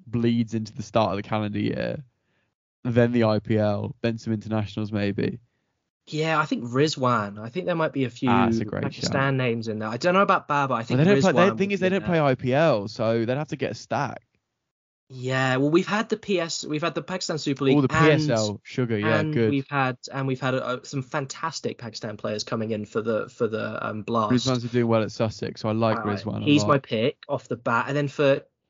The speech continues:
Speaker 2: England, I mean, you've got to think maybe, I mean, Livingston,
Speaker 1: Well, But-,
Speaker 2: Salt comes to
Speaker 1: Butler,
Speaker 2: mind.
Speaker 1: Butler got all
Speaker 2: Butler.
Speaker 1: those hundreds.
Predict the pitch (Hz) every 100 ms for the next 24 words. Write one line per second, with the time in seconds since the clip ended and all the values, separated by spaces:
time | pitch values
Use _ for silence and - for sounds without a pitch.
0 | - 160 175 175 143 117 123 131 123 151
1 | 120 - 135 113 113 - 131 120 117 113
2 | 113 107 107 104 104 - _ - - -
3 | - _ - 123 127 117 127 123 120 -
4 | 127 135 127 143 127 127 - 123 131 117
5 | 110 123 - 117 143 135 123 120 110 123
6 | 113 110 107 104 117 - -